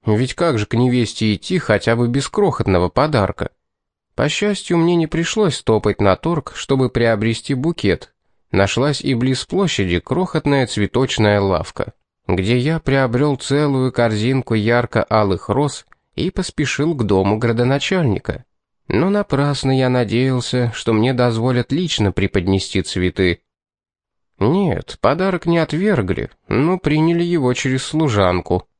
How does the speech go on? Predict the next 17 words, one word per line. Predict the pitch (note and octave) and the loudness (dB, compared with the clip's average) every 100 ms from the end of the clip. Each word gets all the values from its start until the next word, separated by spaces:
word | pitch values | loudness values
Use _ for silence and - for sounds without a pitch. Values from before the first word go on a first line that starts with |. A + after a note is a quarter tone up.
| _ - | _ -2
а | D#3 | 0
меня | F#3+ F#3 C#3+ D#3+ | 2 2 0 0
видеть | C#3+ A#2+ C3 C3+ | 0 0 -2 0
не | C#3 | 0
пожелали. | C#3+ D3 C#3 C#3 G2 A2 G2 - _ _ _ _ | 0 0 0 2 2 0 -2 -6 _ _ _ _
Отделались | - F#2 D#2 C3+ F3+ D#3+ D3 - | -2 0 0 -2 0 0 -2 0
уведомлением | B2+ A#2+ A#2+ A#2 C3 C3 A#2 A2+ | 0 2 2 2 0 0 0 2
о | G#2 | 0
том, | - E3 C3+ G#2 | 0 -2 -2 -4
что | - - G#2+ | -8 -2 -2
сегодня | - - C#3+ E3 D3+ | -2 -2 0 2 0
до | C3 | 0
полудня | - A2+ G#2 D#3 C#3+ D3 | 2 2 2 0 0 0
мы | G#2+ C#3+ D3+ | 0 0 0
отбываем | A2 G2 F2 F2 G2 A#2 | 0 0 2 2 2 0
в | |
столицу. | - D3 D#3 F#3+ - - | -2 -2 0 0 -4 -8